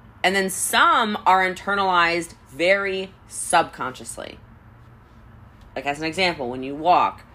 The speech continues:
or you cook, these are activities you're practicing without focusing on them, right? How many of you have a dish that you love to cook? Like, how, who, who's excited for Christmas? You got a dish you love to cook. There's, like, a thing you love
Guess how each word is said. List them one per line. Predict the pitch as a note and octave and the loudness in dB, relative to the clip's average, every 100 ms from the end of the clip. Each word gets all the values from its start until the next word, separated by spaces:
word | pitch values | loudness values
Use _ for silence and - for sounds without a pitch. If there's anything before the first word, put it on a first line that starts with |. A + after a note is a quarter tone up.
| - - - | -20 -20 -8
or | D3 | -6
you | C#3+ B2+ | -6 -6
cook, | - F#3 B2+ - - - - - - | 4 4 4 -2 -20 -20 -20 -20 -10
these | E3+ | -2
are | G3 | 2
activities | F3+ - G#3+ G3 F3 | 2 0 -6 -4 -4
you're | E3 | -4
practicing | D3 - F3 F3 E3+ - D3 | -6 2 2 2 -6 -6 -6
without | C#3+ C#3+ C#3+ - | -2 -2 -2 -2
focusing | F3 F3 E3+ - C#3 | -2 -2 -4 -10 -8
on | B2+ A2+ | -8 -10
them, | D#2 - | -10 -6
right? | C#3 D3+ - - - - | -4 -6 -12 -20 -16 0
How | G3+ | 0
many | A3+ A#3+ | 2 -2
of | |
you | A3 | 0
have | A3 | 0
a | F3+ | 0
dish | D3 F3+ - | 2 2 2
that | E3 | -6
you | D3+ | -2
love | D#3 C#3+ | -2 -2
to | - | -4
cook? | C3 - | -6 -6
Like, | A2+ | -6
how, | D#3+ - | -4 -2
who, | F#3 F#3+ F#3+ | -4 -4 -4
who's | G#3 G#3+ | -4 -2
excited | - F#3+ F3+ | 0 0 0
for | D#3 | -6
Christmas? | D#3+ - B2 | -10 -8 -10
You | B2+ | -4
got | D3 | -4
a | |
dish | C3+ E3+ F3 - - - | 0 0 -2 -8 -18 -8
you | D#3+ | -2
love | D3+ | -2
to | D3 | -2
cook. | - - - - - | -4 -4 -12 -20 -10
There's, | D3 | -8
like, | C#3+ - | -8 0
a | E3 F3+ | 2 4
thing | F3 D3+ D3 D#3 - | 2 -2 -4 -10 -14
you | - D#3+ | -6 -2
love | D3+ C3+ | 2 2